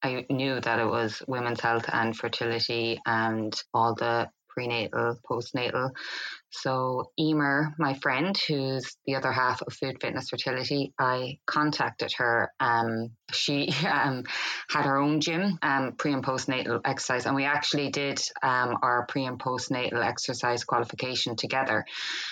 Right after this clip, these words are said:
Um, so she was fresh in my mind, and I just came to her with the idea of, would she have any interest in, um,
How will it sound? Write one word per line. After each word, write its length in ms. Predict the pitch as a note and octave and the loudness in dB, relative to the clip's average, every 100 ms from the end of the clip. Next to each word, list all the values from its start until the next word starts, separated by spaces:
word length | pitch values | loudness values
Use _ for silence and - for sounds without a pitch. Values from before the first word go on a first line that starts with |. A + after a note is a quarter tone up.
| - - - | -12 -6 -2
Um, 380 | C#3+ C3 C3 | 2 2 0
so 160 | - D3+ | -2 0
she 200 | C#3+ D3 | 2 2
was 180 | C#3+ C3 | 2 2
fresh 300 | D3+ D3 D#3 | 2 2 2
in 80 | C#3+ | 4
my 100 | C3+ | 4
mind, 480 | C3+ C3+ C3 C3 C3 | 4 4 2 -2 -2
and 100 | D#3 | 0
I 80 | D3+ | 0
just 300 | G#3+ A#3 - - - | 0 -2 -4 -8 -2
came 240 | D3+ C#3+ | 0 2
to 100 | C#3 | 2
her 160 | B2+ B2 | 2 2
with 160 | A#2+ | -2
the 120 | C3 | -2
idea 340 | B2 A#2+ B2+ B2 | 0 0 0 2
of, 420 | A#2 B2+ A#2+ A2+ - _ | 4 4 4 2 -2 _
would 200 | C#3 C3+ | -6 -4
she 120 | - | -2
have 180 | B2+ C3 | 2 2
any 300 | C3 B2+ B2 | 2 0 -2
interest 440 | B2 - B2 A#2 B2 | -4 -2 -4 -4 -4
in, 380 | A#2 A#2 A2+ | -2 0 0
um, 480 | A2+ A2+ A2 G#2+ G#2+ | 2 2 2 0 -4